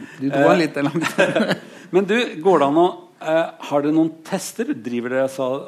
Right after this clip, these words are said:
Speaker 2: mm, briller og sånn? Måler dere alvorlig, f-, annet enn for forskning, måler dere folks luktesans?
Speaker 1: Ja, vi gjør det. Ehm.
Speaker 2: Hvordan måler man det? Er det skala opp og ned, holdt jeg på å si? Er det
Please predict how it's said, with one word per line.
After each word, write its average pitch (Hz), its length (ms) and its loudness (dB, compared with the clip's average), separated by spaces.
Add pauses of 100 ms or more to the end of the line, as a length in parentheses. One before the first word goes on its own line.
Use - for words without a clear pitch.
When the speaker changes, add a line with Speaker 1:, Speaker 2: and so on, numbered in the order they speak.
Speaker 2:
mm, 143 380 -8 (100)
briller 113 400 -2
og 113 160 -4
sånn? 131 240 -10
Måler 117 560 -2
dere 113 220 -4 (1300)
alvorlig, 123 600 -2 (400)
f-, - 180 -20
annet 135 240 -6
enn 127 80 -10
for 139 140 -10
forskning, 170 420 -4
måler 143 560 -6
dere 123 240 -4
folks 120 400 -14 (320)
luktesans? - 760 -12 (720)
Speaker 1:
Ja, 170 180 -2 (160)
vi 180 140 -6
gjør 208 100 -8
det. 208 80 -12 (320)
Ehm. 143 460 -8 (180)
Speaker 2:
Hvordan 180 240 0
måler 160 400 0
man 127 160 -4
det? 95 100 -6 (500)
Er 131 180 -4
det 139 100 -4
skala 117 600 -6 (100)
opp - 240 -14
og 120 80 -8
ned, 117 240 -8
holdt 120 160 -12
jeg 123 80 -12
på 113 80 -20
å 117 60 -16
si? - 20 -10
Er 117 160 -8
det 120 80 -8